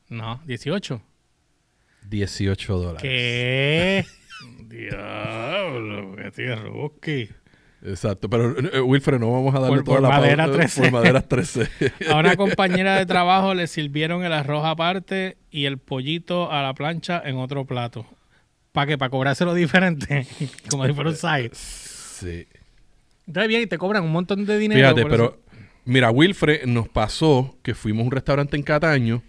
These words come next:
Speaker 2: vegano,
Speaker 1: Mm.
Speaker 2: muy bueno. Que de
Speaker 1: Mm.
Speaker 2: por sí tú los entrevistaste en uno de tus otros blogs.
Speaker 1: ¿En mi blog o en el show de radio?
Speaker 2: En el show de radio creo que fue,
Speaker 1: Sí,
Speaker 2: algo
Speaker 1: sí,
Speaker 2: así.
Speaker 1: que trajo un plato que a mí no me gustó.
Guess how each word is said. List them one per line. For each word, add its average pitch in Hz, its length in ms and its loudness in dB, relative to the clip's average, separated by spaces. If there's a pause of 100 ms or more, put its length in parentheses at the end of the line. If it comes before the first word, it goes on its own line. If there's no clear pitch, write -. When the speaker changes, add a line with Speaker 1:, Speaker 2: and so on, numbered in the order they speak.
(300)
Speaker 2:
vegano, 107 640 2 (100)
Speaker 1:
Mm. 120 220 -6 (140)
Speaker 2:
muy 101 300 2
bueno. 120 300 2 (400)
Que 113 100 -4
de 120 40 2
Speaker 1:
Mm. - 20 -8
Speaker 2:
por 117 120 -2
sí 156 80 0
tú 165 80 -2
los 143 100 2
entrevistaste 151 640 -2
en 123 120 -2
uno 117 140 0
de 131 100 0
tus 120 400 -4
otros 117 260 -4
blogs. 95 360 -8 (600)
Speaker 1:
¿En 135 60 -8
mi 123 120 -8
blog 180 280 -4
o 151 140 -6
en 127 80 -8
el 120 80 -10
show 143 180 -10
de 147 80 -6
radio? 117 360 -10 (240)
Speaker 2:
En 107 120 -6
el 95 80 -6
show 110 200 -10
de 113 100 -8
radio 113 300 -6
creo 107 120 -8
que 98 120 -10
fue, - 280 -10
Speaker 1:
Sí, 117 60 -6
Speaker 2:
algo 92 220 -8
Speaker 1:
sí, 127 60 -14
Speaker 2:
así. - 100 -14
Speaker 1:
que 135 100 -6
trajo 131 240 -8
un 151 100 -8
plato 170 240 -6
que 156 60 -8
a 139 40 -6
mí 135 80 -6
no 135 80 -8
me 131 40 -8
gustó. - 320 -12